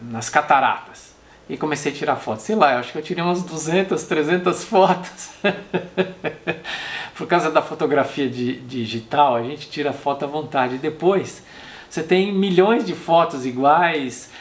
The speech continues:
e, e, e aí a gente acaba não vendo essas fotos porque elas não têm materialidade, né? Então, o que que a gente faz hoje,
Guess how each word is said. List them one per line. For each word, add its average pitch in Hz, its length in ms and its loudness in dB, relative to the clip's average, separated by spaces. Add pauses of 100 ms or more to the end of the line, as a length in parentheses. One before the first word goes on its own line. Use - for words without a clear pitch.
(300)
e, - 100 -10
e, 143 500 -6
e 160 80 4
aí 175 160 6
a 190 60 4
gente 214 200 2
acaba 190 340 4
não 220 160 2
vendo 180 400 0
essas - 300 -6
fotos 160 320 2
porque - 160 -8
elas 139 160 0
não 139 160 -4
têm 147 160 0
materialidade, 123 1040 -2
né? 120 120 -6
Então, 131 280 -4
o - 360 -12
que 247 100 -2
que 226 100 0
a 202 40 2
gente 175 200 0
faz 127 400 2
hoje, 104 360 -8